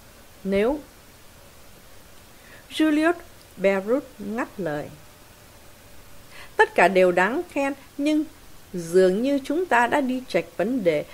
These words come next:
Tôi biết rằng cô đã, đã được khuyên nên giải phóng bớt cổ phần của tập đoàn. Cô sẽ th-, có thừa tiền để trả nợ chúng tôi." Sai lầm đầu tiên của ông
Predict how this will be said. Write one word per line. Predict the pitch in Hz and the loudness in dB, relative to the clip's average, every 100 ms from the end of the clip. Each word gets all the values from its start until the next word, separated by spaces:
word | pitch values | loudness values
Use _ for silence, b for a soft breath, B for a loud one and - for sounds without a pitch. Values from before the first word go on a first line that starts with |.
| B - | B 2
Tôi | 320 | 6
biết | 415 | 6
rằng | - 214 208 | 6 2 2
cô | 311 | 2
đã, | 302 302 - - - | 4 4 2 -4 -12
đã | 202 - 320 | -2 0 0
được | 208 180 175 - | 0 0 0 -2
khuyên | 294 294 285 269 | 0 0 2 2
nên | 269 262 | 2 0
giải | 202 165 143 - | -2 -2 -2 -4
phóng | 208 294 254 | -4 -2 2
bớt | 359 - | 0 0
cổ | - 165 165 | 0 0 0
phần | 165 147 | -4 -4
của | 156 | -6
tập | - 165 160 | -6 -6 -4
đoàn. | 160 151 B B - | -4 -4 B B -4
Cô | 294 | 0
sẽ | 330 359 - - - - - | 2 0 -2 -20 -20 -20 -8
th-, | 202 - | -8 0
có | 247 349 - | 2 2 0
thừa | 214 175 | 2 2
tiền | 170 170 165 | 4 0 0
để | 160 160 | -2 -4
trả | 160 147 | -4 -4
nợ | 160 165 - | -4 -8 -8
chúng | - 226 285 | -8 -6 -6
tôi." | 214 214 208 - - - - - - - - - - - - - - - - - - - - - B B B - | -6 -8 -10 -16 -20 -20 -20 -20 -20 -20 -20 -20 -20 -20 -18 -16 -16 -16 -20 -20 -20 -20 -20 -20 B B B -18
Sai | - - 277 277 247 | -14 -4 -2 0 -2
lầm | 165 160 160 156 | -2 -4 -4 -4
đầu | 156 156 | -4 -4
tiên | 233 220 | -6 -6
của | - - | -6 -6
ông | 185 | -6